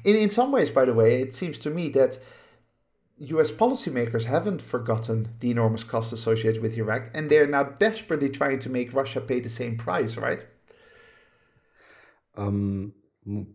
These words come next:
Speaker 2: moving it away from this, like, you know, money, uh, back to the conceptual level, one of the other damages is that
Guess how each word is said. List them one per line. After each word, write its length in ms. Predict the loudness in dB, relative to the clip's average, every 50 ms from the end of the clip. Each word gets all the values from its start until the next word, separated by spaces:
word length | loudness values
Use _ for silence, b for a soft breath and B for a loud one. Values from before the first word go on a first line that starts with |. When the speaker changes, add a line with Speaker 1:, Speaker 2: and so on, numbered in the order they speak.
| _ -8
Speaker 2:
moving 340 | -4 -4 -2 -2 -2 -4 -4
it 100 | -4 -2
away 280 | 0 2 4 4 2
from 640 | 2 -2 -4 -4 -4 -4 -4 -4 -6 -6 -8 -12 -16 _ _ _ _ _ _ -18 -14
this, 380 | -14 -12 -12 -14 -16 -18 -20 _ -16
like, 160 | -14 -14 -14 -14 _ _ _ _ _ _ _ -16
you 80 | -12
know, 180 | -10 -10 -10 -10 -10
money, 480 | -6 -4 -2 0 0 0 0 0 -2 -4 -8 -12 -10
uh, 160 | -8 -6 -6
back 320 | -6 -6 -6 -6 -6 -6 -4
to 140 | -4 -4
the 240 | -2 0 0 0 -2 -4
conceptual 880 | -8 -10 -10 -6 -4 -4 -4 -4 -6 -6 -4 -4 -4 -4 -4 -6 -6 -4
level, 400 | -4 -2 -2 -2 -2 -4 -4 b b b b b b b b b b b b b b _ _ _ _ _
one 400 | -16 -14 -10 -2 2 2 2 2
of 100 | 2 0
the 80 | 2 2
other 180 | 2 2 2 -2
damages 520 | -2 -2 -2 -2 -4 -8 -10 -12 -12 -12
is 140 | -12 -12 -12
that 340 | -12 -12 -12 -12 -16 -20